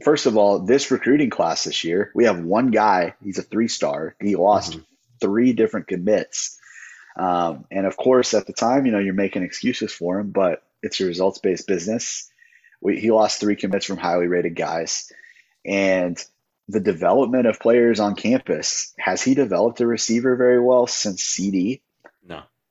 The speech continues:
Speaker 1: And C D was a freak as a freshman. Of course, C D was gonna be a superstar. Like, that was
Speaker 2: Yeah.
Speaker 1: never in question.
Speaker 2: I mean, C D was a freak as a high schooler.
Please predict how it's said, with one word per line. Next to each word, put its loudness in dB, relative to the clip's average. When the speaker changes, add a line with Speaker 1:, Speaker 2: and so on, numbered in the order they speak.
Speaker 1:
And -4
C 2
D 4
was 4
a 2
freak 0
as 0
a 0
freshman. -2
Of -8
course, 2
C 2
D 4
was 0
gonna -2
be 2
a 0
superstar. -4
Like, -6
that 4
was 0
Speaker 2:
Yeah. -2
Speaker 1:
never 2
in -4
question. -2
Speaker 2:
I -6
mean, -4
C -6
D 0
was -4
a -8
freak -8
as -10
a -6
high -8
schooler. -12